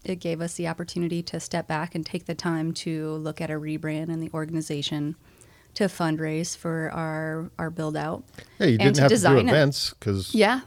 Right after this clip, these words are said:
Speaker 2: yeah.
Speaker 1: and to design it. So we, we fully took advantage by, we, I mean, myself and the board, <laughs> 'cause the board were certainly very helpful. Um, you know, we took advantage of that downtime and made the best out of it,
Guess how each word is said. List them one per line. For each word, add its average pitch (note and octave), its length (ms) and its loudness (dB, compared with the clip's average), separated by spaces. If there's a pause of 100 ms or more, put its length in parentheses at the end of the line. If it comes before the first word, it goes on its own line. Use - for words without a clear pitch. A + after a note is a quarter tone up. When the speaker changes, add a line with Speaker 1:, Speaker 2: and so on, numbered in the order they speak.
(100)
Speaker 2:
yeah. G#2 140 -2
Speaker 1:
and G3+ 140 2
to B3 80 0
design F#3+ 420 0
it. G3 140 -2
So F3 400 0
we, F#3 340 0
we F#3 180 -2
fully F#3 480 0
took F3+ 220 -6
advantage E3+ 520 -4
by, E3 200 -4 (580)
we, F3 200 0
I E3 40 0
mean, E3+ 180 0
myself D#3+ 580 -4
and F3 100 -2
the F#3 40 -2
board, E3 320 -4 (160)
<laughs> G#3+ 180 -2
'cause F3+ 180 -6
the G#3+ 100 2
board E3+ 280 -2
were F#3 120 0
certainly F3 440 -2
very E3+ 220 0
helpful. F3 460 0 (440)
Um, F3 720 2
you F#3+ 160 0
know, E3 180 2
we F#3 140 0
took F#3 180 -2
advantage F3+ 460 0
of - 580 -6 (460)
that F3+ 320 -4
downtime F3 720 0
and D#3+ 520 -2 (380)
made E3 400 -4
the F3+ 80 -10
best E3+ 360 -6
out D4 160 -2
of C4 120 -4
it, C#4 200 -2